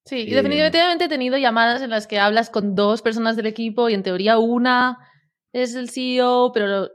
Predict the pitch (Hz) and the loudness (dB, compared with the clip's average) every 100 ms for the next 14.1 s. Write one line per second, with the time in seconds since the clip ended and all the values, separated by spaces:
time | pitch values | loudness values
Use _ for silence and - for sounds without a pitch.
0 | _ 220 214 226 233 226 226 240 220 220 | _ 2 2 2 0 -2 -2 -2 2 2
1 | 220 226 226 226 240 - _ _ _ _ | 2 4 4 4 2 -4 _ _ _ _
2 | 226 220 220 220 226 220 220 220 226 220 | -6 0 2 2 2 2 0 0 0 0
3 | 214 220 214 214 214 233 226 220 220 220 | 0 -2 -2 -2 0 2 2 2 0 0
4 | 214 214 214 220 226 247 226 247 277 370 | 0 2 0 0 -2 -4 -2 0 0 0
5 | 269 214 208 196 190 185 202 208 214 214 | -2 -2 0 0 0 -2 0 2 2 0
6 | - _ - - _ _ _ _ - 240 | -2 _ -18 -18 _ _ _ _ 2 4
7 | 262 320 330 285 262 247 247 277 349 370 | 4 4 4 4 4 4 4 4 0 2
8 | 254 196 208 233 233 196 185 180 175 175 | 0 2 2 2 2 -2 -6 -8 -8 -6
9 | - 185 180 185 185 185 226 214 240 254 | -6 -6 -6 -6 -4 -4 -6 -2 0 2
10 | 226 202 202 214 208 208 220 208 196 190 | 2 0 0 0 2 4 4 2 0 -4
11 | 185 190 185 190 175 175 175 180 180 190 | -4 -6 -2 0 0 -2 -4 -10 -10 -8
12 | 185 185 185 170 147 247 - - 214 226 | -8 -4 -4 0 0 0 -2 0 0 2
13 | 226 285 302 311 277 285 302 269 262 294 | 2 4 2 2 2 2 4 2 2 4
14 | 294 | 2